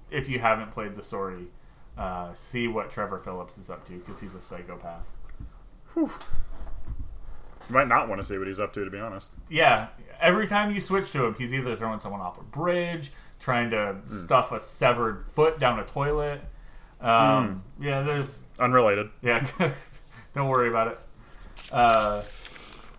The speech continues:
Speaker 2: Yeah.
Speaker 1: but let's go ahead and jump into the weekly news.
Speaker 2: Yeah,
Speaker 1: There's
Speaker 2: so,
Speaker 1: a lot.
Speaker 2: uh,
Speaker 1: There's actually a
Speaker 2: it's
Speaker 1: lot
Speaker 2: funny
Speaker 1: happened this
Speaker 2: 'cause
Speaker 1: week.
Speaker 2: with, like,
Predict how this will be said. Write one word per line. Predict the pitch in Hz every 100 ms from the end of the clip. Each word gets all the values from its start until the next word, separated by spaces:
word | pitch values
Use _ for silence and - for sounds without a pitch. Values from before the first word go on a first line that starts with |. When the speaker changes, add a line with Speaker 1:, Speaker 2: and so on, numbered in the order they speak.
| -
Speaker 2:
Yeah. | 104 147
Speaker 1:
but | 175
let's | 233
go | 240
ahead | 202 190
and | 147 131
jump | 147 143 147
into | 135 135 135 127 127 127
the | 120 123
weekly | 123 123 160 - 135 113
news. | 104 98 90 - - - - - - - - - - - - - - - - - - -
Speaker 2:
Yeah, | 151 214
Speaker 1:
There's | 208
Speaker 2:
so, | -
Speaker 1:
a |
lot. | - - 131
Speaker 2:
uh, | 123 117 113 113
Speaker 1:
There's | 156
actually | 254 - 285 233
a |
Speaker 2:
it's | 208
Speaker 1:
lot | -
Speaker 2:
funny | 214 214
Speaker 1:
happened | 135
this | 147 110
Speaker 2:
'cause |
Speaker 1:
week. | - - - - - - - - - 127
Speaker 2:
with, | 127 160 160 - -
like, | 131 117 107 104